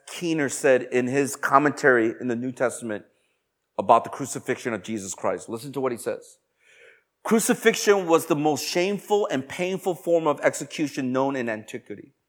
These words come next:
or history. Stripped naked, especially shameful for Palestinian Jews, the condemned would be hanged in the sight of the crowds,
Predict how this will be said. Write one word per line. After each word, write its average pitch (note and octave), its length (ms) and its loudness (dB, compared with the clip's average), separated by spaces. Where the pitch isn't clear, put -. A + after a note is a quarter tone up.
or G2 180 -4
history. A2+ 420 -12
Stripped A#3+ 600 6
naked, F3+ 680 4
especially G#3+ 760 4
shameful G#3+ 560 4
for G3+ 160 4
Palestinian G3 800 4
Jews, C#3 400 2
the D#3+ 100 6
condemned F3 800 4
would F#3 160 6
be D#3+ 240 4
hanged F#3+ 460 -2
in E3 100 0
the C#3+ 100 0
sight F3 320 6
of E3+ 100 2
the D3+ 100 2
crowds, C#3+ 560 4